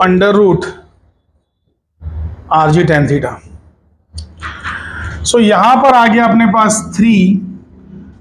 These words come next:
यहाँ हो गया आरजी tan theta और यहाँ आ गया आर, बराबर है, क्योंकि ये root हट गया ना, root और square हट गया,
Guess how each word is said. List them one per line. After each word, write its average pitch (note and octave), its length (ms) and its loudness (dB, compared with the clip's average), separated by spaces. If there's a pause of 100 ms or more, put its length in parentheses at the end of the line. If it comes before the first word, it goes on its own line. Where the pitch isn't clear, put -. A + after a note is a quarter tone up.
यहाँ F#3+ 280 4
हो A3 80 2
गया A3 140 2
आरजी G3 300 2
tan F#3+ 300 2
theta F3+ 320 2 (1600)
और E3+ 160 2
यहाँ F3 260 4
आ F3+ 40 0
गया F3+ 160 2
आर, C3+ 300 -2 (840)
बराबर E3+ 380 2
है, C4+ 60 0
क्योंकि - 1400 -6
ये A3 120 4
root G#3 220 2
हट F#3 100 2
गया F#3+ 140 4
ना, G#3+ 100 2
root F#3 140 2
और F#3+ 100 2
square F3 280 -2
हट C3+ 60 -4
गया, C3 100 -4